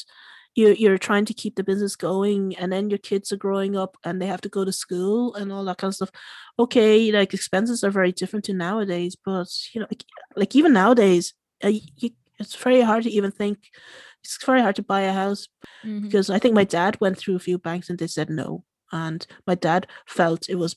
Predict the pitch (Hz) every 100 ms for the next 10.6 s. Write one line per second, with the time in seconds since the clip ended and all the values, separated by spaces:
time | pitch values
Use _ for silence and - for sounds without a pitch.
0 | _ 190 180 175 175 175 - 170 - 170
1 | 170 175 - - - _ _ _ _ _
2 | - - 175 180 - 170 160 160 - 143
3 | 151 240 277 - - - 175 180 185 180
4 | 180 180 175 165 180 170 160 160 - 202
5 | 240 - 220 220 202 202 208 226 226 226
6 | 233 214 185 196 196 185 190 202 190 185
7 | 175 165 175 - 175 170 - _ _ 233
8 | 254 247 - - - - - 202 196 190
9 | 190 190 185 196 180 180 208 233 226 214
10 | 220 - 220 220 214 -